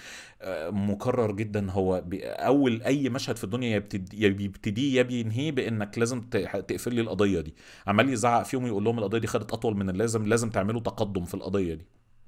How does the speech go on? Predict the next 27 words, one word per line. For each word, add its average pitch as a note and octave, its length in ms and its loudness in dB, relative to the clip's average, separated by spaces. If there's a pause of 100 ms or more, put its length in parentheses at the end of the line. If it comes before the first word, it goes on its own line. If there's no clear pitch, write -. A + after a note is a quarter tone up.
(560)
بس A#2+ 180 2
معلش، C#3 280 4
بستحمل G2 500 0
الكلام E2+ 320 -8
ده. D2+ 180 -16 (420)
مسلسل G3 340 4
قبيل G3 300 2
برضو G3 260 2
فيه F#3+ 200 -4
ستايلايزنج D#3 800 2
اكتر - 280 0
من A2 140 0
اللازم، F#2 340 2
كريم G#2 260 -2
الشناوي A2 600 0
كمخرج G2 440 -6
للعمل B2+ 460 2 (920)
عاوز D#3+ 720 4
يشتغل E3+ 720 4 (220)
قوي E3 360 8 (260)
في - 180 -4
كل D3 260 4
مشهد، G2 460 -2
في - 180 -6
مشاهد C#3 360 0
كتير A#2+ 580 0
فيها C#3+ 640 0